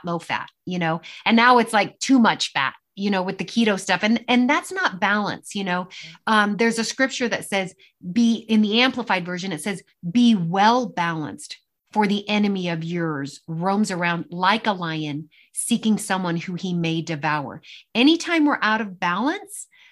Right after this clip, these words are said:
Speaker 1: we are really putty for the enemy to come and to pounce on us. And so when you're in deprivation dieting, you're out of balance and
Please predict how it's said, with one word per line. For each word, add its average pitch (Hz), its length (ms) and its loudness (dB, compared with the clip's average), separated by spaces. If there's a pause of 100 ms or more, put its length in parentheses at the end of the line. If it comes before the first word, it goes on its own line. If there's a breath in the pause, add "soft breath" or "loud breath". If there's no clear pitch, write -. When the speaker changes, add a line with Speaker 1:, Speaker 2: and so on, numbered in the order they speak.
(140 soft breath)
Speaker 1:
we 240 480 0
are 208 540 2
really 233 380 0
putty 185 640 -2
for 190 120 -4
the 175 160 -6
enemy 185 300 -4
to 165 80 -4
come 175 320 -4
and 151 80 -4
to 151 120 -10
pounce 160 360 -6
on 147 180 -10
us. - 260 -20 (380 loud breath)
And 220 200 6
so 196 600 2
when 208 380 0
you're 202 160 -6
in 277 260 4
deprivation 214 600 0
dieting, 185 420 0
you're 185 300 -6
out 196 220 0
of 185 180 -4
balance 175 680 -6
and 269 440 2